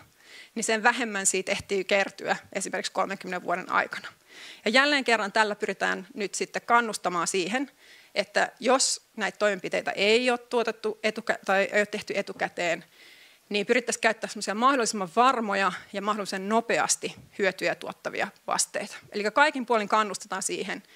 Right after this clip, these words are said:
että ne luontohyödyt ihan oikeasti saataisiin irti näistä kompensaatioista. Ja me ollaan tosiaan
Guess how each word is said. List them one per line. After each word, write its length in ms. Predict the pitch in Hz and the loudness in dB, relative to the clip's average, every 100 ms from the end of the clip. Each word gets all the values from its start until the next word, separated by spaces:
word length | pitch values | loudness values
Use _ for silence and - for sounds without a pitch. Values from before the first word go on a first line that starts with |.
| - 196 | -12 -6
että 140 | 208 | -2
ne 20 | |
luontohyödyt 580 | 214 220 202 185 180 180 | 2 2 0 -2 -2 -4
ihan 140 | 196 | -6
oikeasti 460 | - 175 - 220 - | -4 -4 -4 -8 -8
saataisiin 540 | - - - - 190 | -6 -6 -4 -6 -6
irti 260 | 208 202 - | -4 -4 -4
näistä 260 | - - - | -8 -10 -8
kompensaatioista. 840 | - - 185 - - - - - - - - - - | -10 -8 -8 -8 -12 -14 -14 -16 -20 -20 -16 -16 -4
Ja 40 | 233 | 4
me 60 | |
ollaan 160 | 254 277 | 4 4
tosiaan 380 | 294 285 233 | 2 2 2